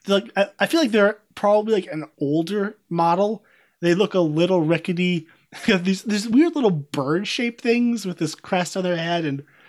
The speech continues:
I, I like that we just, it's, it's really cool world building thing. You know, the Trade Federation, they have their droids. The Techno Union, they have their own ba-, you know, battle droids, and they're absolute garbage. <laughs> They all, they all die very badly.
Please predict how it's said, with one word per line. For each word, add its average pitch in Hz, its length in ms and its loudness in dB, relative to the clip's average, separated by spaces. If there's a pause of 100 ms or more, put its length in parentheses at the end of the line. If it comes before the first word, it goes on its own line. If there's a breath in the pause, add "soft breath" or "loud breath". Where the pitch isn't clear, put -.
(580 loud breath)
I, 247 120 2
I 233 180 2
like 233 320 0
that 214 120 2
we 208 120 0
just, 180 180 -2
it's, 196 180 -6
it's 202 200 -6
really 226 260 0
cool 185 400 0 (120)
world 160 380 2
building 147 260 0
thing. 147 120 -4
You 143 80 -4
know, 143 60 -2
the 143 60 -8
Trade 214 220 0
Federation, 185 320 0
they 170 60 -2
have 165 160 -2
their 160 140 0
droids. 147 360 -2 (240 loud breath)
The 165 80 -4
Techno 170 300 -4
Union, 156 420 -2 (160 soft breath)
they 170 140 0
have 160 180 0
their 151 160 2
own 139 140 0
ba-, 135 240 -4
you 151 80 -2
know, 135 180 -6 (220)
battle 139 240 0
droids, 135 380 -6 (280 loud breath)
and 196 160 2
they're 175 80 4
absolute 147 400 -2
garbage. 101 400 -14
<laughs> - 40 -20
They - 180 -8
all, - 540 -4
they 180 160 4
all 160 160 4
die 143 200 0
very 135 200 -4
badly. 110 340 -10